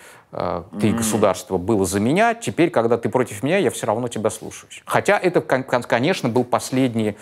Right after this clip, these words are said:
Speaker 1: э, последний вызов, да, понятно, что и здесь он выступает как интеллектуальный панк.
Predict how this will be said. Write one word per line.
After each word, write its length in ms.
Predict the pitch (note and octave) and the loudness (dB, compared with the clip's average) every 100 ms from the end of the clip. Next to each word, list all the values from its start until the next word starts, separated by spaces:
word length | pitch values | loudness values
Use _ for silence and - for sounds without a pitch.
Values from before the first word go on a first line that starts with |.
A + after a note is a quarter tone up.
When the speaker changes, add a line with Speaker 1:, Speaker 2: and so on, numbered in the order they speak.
| - - - - | -12 -14 -14 -6
Speaker 1:
э, 260 | - G2+ F#2+ | 0 2 2
последний 400 | - - C3+ A2 | -2 -2 -2 0
вызов, 280 | A#2 C3 F2+ | -2 -2 0
да, 120 | F#2+ | 0
понятно, 340 | B2 G2+ C3 A#2 | 0 0 0 -2
что 160 | - - | -6 -4
и 80 | |
здесь 320 | G#2 G#2+ C#3 - | -4 0 0 0
он 80 | F#2+ | -6
выступает 440 | - G2 - E2+ | -6 -2 -2 -2
как 180 | - - | -6 -8
интеллектуальный 560 | F#2+ F#2 - G2 F2 | -8 -8 -2 0 0
панк. 380 | F#2 - B3 - | -4 -4 -4 -10